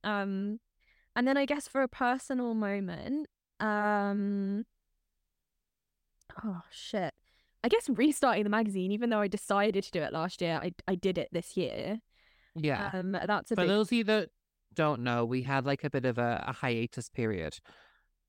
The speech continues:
Speaker 2: um, because it's hard when, like I said, we're a mom and pop organization, like, we're very small.
Speaker 1: Mm.
Speaker 2: And when one of us is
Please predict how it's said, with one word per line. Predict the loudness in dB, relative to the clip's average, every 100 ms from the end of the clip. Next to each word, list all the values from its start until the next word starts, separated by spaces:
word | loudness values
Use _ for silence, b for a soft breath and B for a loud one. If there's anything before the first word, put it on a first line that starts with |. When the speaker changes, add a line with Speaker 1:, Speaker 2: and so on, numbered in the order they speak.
| -4
Speaker 2:
um, | -2 0 -2
because | -2 0 0 0 -8 -2
it's | -2 0
hard | 2 2 2 2
when, | 0 0 0 -4 -8 -14 _ _ _ _
like | -6 -6 -4
I |
said, | -6 -2
we're | 0
a |
mom | 0 0
and | 0
pop | -4 -2
organization, | -4 -6 -6
like, | -4 0
we're | 0
very | 0 -2
small. | -4 -2 0 -2 -6 b b b _ -16
Speaker 1:
Mm. | -14 -6 0
Speaker 2:
And | 0 2 0 -4 -10 _ _ _ _ _ _ _ _
when | -2 0 0 0
one | 0
of | 0
us | -2 -2
is | -4 -4